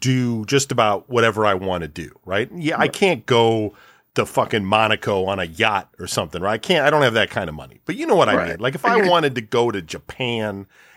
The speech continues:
Speaker 1: and
Speaker 2: You could
Speaker 1: walk
Speaker 2: get a
Speaker 1: around
Speaker 2: ticket.
Speaker 1: Tokyo, yeah, I could get the time off of work and I could fly to Tokyo if I really wanted to do that.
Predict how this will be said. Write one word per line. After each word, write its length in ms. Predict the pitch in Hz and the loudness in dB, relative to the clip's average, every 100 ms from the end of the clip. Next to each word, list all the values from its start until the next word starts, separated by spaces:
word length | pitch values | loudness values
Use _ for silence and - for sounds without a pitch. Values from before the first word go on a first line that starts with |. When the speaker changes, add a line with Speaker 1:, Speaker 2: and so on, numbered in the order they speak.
| - | -10
Speaker 1:
and 200 | 110 92 | -8 -6
Speaker 2:
You 40 | |
could 60 | 92 | -2
Speaker 1:
walk 160 | 117 127 | 0 2
Speaker 2:
get 100 | - | 2
a 20 | |
Speaker 1:
around 120 | 120 | 2
Speaker 2:
ticket. 140 | 104 117 | 2 2
Speaker 1:
Tokyo, 580 | 127 101 117 113 110 160 | 2 0 -2 0 0 -2
yeah, 300 | 160 87 71 | -2 -2 -6
I 180 | 165 190 | -2 -2
could 180 | 175 160 | 0 -2
get 180 | 165 - | -2 -2
the 60 | |
time 420 | 135 - 143 135 123 | -6 0 2 4 4
off 220 | 117 - | 2 0
of 160 | 139 | -4
work 380 | 87 95 101 - - - - 117 | 0 0 0 -4 -20 -20 -12 -2
and 100 | 110 | 2
I 140 | 117 | 2
could 200 | 127 110 | 0 -8
fly 360 | - 107 113 117 | -8 0 2 2
to 80 | |
Tokyo 540 | 110 117 107 104 98 95 | 0 0 0 2 2 2
if 100 | 98 | 2
I 60 | |
really 300 | 101 98 107 | 0 2 0
wanted 280 | 104 98 98 | 0 -2 -4
to 40 | 95 | -8
do 260 | 92 82 78 | -8 -8 -6
that. 340 | 80 82 | -8 -8